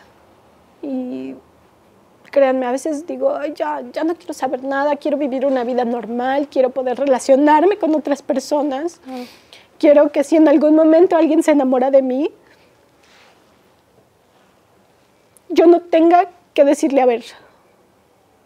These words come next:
Speaker 1: sí, pero yo estoy atravesando por esto'", ¿no? O que se tenga que ir esa persona justamente porque yo estoy atravesando por esto. Y esto representa un obstáculo para que podamos estar bien.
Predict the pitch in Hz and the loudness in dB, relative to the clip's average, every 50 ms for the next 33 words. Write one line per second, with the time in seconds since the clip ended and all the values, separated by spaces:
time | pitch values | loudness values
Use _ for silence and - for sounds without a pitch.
0 | _ _ - - - - 294 311 - - _ _ _ _ _ - 269 277 240 - | _ _ -18 -6 -2 0 0 0 0 -2 _ _ _ _ _ -6 -6 -6 -4 -6
1 | 294 - - 320 311 311 311 - 262 254 247 - 247 254 254 226 220 - 233 226 | -10 -10 -8 -8 -8 -8 -8 -8 -10 -10 -8 -6 -6 -6 -6 -8 -10 -10 -10 -10
2 | 247 269 - _ - 269 277 277 _ _ _ _ _ _ _ _ _ - 262 262 | -10 -10 -12 _ -20 -18 -18 -20 _ _ _ _ _ _ _ _ _ -10 -6 -6
3 | 240 240 262 349 381 _ _ _ _ _ _ _ _ _ _ _ - - 240 - | -4 -4 -6 -8 -10 _ _ _ _ _ _ _ _ _ _ _ -4 -2 0 2
4 | 285 294 - 311 233 - 285 285 285 302 - - 294 277 302 339 403 440 330 - | 2 2 0 0 0 0 0 0 0 -2 -2 0 2 4 6 6 6 4 2 -2
5 | 285 277 - 254 285 269 302 277 285 294 302 - 466 554 640 - - 381 311 285 | -2 -2 -2 -2 -2 -2 -2 -2 -2 -2 0 2 2 2 2 2 -2 -2 0 0
6 | 285 277 - 339 359 349 320 - 339 269 - 392 480 508 392 - - 320 285 254 | 0 -2 -2 -4 -4 -2 0 0 0 0 0 0 0 0 -2 -2 -4 -4 -4 -4
7 | 254 - 247 233 254 262 - 262 254 262 - 226 - - - - - - - - | -2 -2 -2 -2 -2 -2 -4 -6 -6 -6 -6 -8 -8 -10 -10 -10 -12 -14 -18 -20
8 | - - _ _ _ _ _ _ _ - - 277 285 269 - 311 285 294 277 285 | -20 -20 _ _ _ _ _ _ _ -6 -2 -2 0 0 0 0 0 0 0 -2
9 | 247 240 - 262 254 247 262 269 285 277 269 262 - - - 320 320 - - 277 | -4 -6 -4 -4 -4 -2 -2 -2 -2 -2 -4 -6 -8 -8 -6 -6 -6 -4 -6 -6
10 | 240 233 214 - - _ _ - _ _ - 262 262 262 269 247 - 247 247 240 | -6 -6 -8 -10 -12 _ _ -20 _ _ -6 -4 -4 -2 -2 -2 0 0 0 -2
11 | 240 240 233 - - 220 - - 254 240 226 233 - - - 262 262 | -2 -4 -6 -10 -14 -18 -18 -14 -14 -14 -12 -12 -12 -14 -14 -16 -18